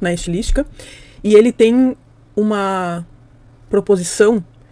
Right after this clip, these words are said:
que também aparece em outros momentos da, da, dos textos do Kafka.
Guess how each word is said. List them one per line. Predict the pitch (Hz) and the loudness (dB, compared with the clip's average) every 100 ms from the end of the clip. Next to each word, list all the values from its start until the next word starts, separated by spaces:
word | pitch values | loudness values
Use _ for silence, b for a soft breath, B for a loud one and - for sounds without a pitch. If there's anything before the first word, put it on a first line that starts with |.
| b b _ | b b _
que | - - | -10 -2
também | 240 247 208 247 | 2 2 0 -2
aparece | 233 190 185 - 220 | 0 0 -2 -4 -6
em | 226 | 0
outros | 214 226 262 247 | 4 4 2 -4
momentos | 220 220 185 202 208 202 175 | -2 -2 -2 -6 -8 -10 -6
da, | 190 185 180 - | -2 0 -2 -4
da, | 165 175 | -6 -6
dos | 180 - | -6 -6
textos | 175 - 185 - | -6 -6 -10 -8
do | 180 | -8
Kafka. | 190 151 - - | -6 -8 -10 -20